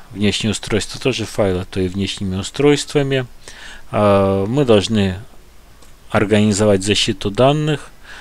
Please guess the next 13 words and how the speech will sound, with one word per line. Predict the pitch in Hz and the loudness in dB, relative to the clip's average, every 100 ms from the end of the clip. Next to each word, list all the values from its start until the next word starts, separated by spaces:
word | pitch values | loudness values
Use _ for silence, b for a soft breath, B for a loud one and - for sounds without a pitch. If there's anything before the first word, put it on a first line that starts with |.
| B - | B -8
э, | 107 98 98 95 107 - - - - | -4 0 0 -2 -4 -10 -16 -18 -2
помочь | 110 110 104 | 2 2 0
при | - 101 | 0 0
администрировании | 92 95 95 - 139 147 147 139 123 | 2 0 -2 0 2 4 4 0 -2
системы, | - 131 - - 135 131 123 117 B B B - | -2 -4 -4 0 2 2 -2 -4 B B B -4
э, | 95 95 98 98 95 92 | 2 4 4 4 2 0
предоставить, | - 117 117 - - 127 107 98 - - | -2 6 6 6 6 6 8 4 -2 -8
э, | 104 98 95 95 | -2 0 2 0
для | 98 104 | 4 6
программы | - 110 104 107 98 98 | 6 6 4 6 4 2
интерфейс | 95 107 - 107 - | 0 -4 -2 -4 -4
прикладного | - - 104 104 | -6 -6 -2 -2
программирования | 98 107 98 104 131 160 156 151 143 143 135 | -2 -4 0 0 2 2 4 4 2 0 -2